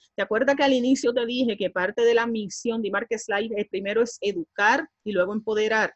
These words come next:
y enriquecerse? O sea, primero tú te vas a educar. Queremos que te concentres en tu educación, en, en ver los cursos de la academia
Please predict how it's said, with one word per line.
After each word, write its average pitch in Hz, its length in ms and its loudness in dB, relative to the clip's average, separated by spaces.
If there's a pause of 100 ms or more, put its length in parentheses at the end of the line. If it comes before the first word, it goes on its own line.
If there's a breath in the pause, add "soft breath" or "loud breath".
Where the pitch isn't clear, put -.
(360)
y 185 120 -8
enriquecerse? 185 760 -2
O 180 60 -6
sea, 196 160 -6
primero 214 420 -4 (260 soft breath)
tú 208 120 -12
te - 80 -2
vas 240 240 0
a - 20 0
educar. 214 380 -4
Queremos 214 260 -4
que 320 80 -4
te 294 140 -6
concentres 269 800 -2
en 240 140 -4
tu 220 100 -2
educación, 220 680 -2
en, 196 320 -8
en 185 240 -6
ver 190 140 4
los 233 240 2
cursos 247 340 -2
de 208 120 0
la 190 60 0
academia 240 640 0